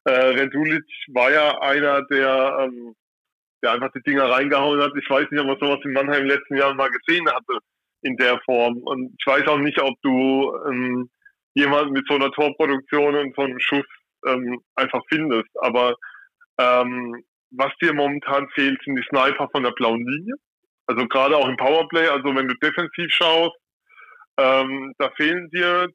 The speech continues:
die Schützen momentan. Wenn man da einen finden könnte, wär's, glaub ich, hilfreich. Ähm, im Powerplay hat's dir auch gefehlt dieses Jahr über weite Strecken. Also im Playoffs war ja das Powerplay relativ gut, aber wir vergessen dann,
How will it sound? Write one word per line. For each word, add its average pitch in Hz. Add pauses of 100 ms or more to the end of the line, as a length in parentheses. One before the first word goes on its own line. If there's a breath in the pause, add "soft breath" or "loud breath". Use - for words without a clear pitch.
die -
Schützen -
momentan. 160
Wenn 143
man 135
da 139
einen 151
finden 151
könnte, 147 (160)
wär's, 135
glaub 131
ich, 131
hilfreich. 170 (800)
Ähm, 135 (120)
im 135
Powerplay 156
hat's 143
dir 127
auch 131
gefehlt 208
dieses 170
Jahr 185
über 175
weite 170
Strecken. 156
Also 131
im 123 (220)
Playoffs 135
war 127
ja 120
das -
Powerplay 135
relativ 120
gut, 165
aber 123
wir 117
vergessen 135
dann, 123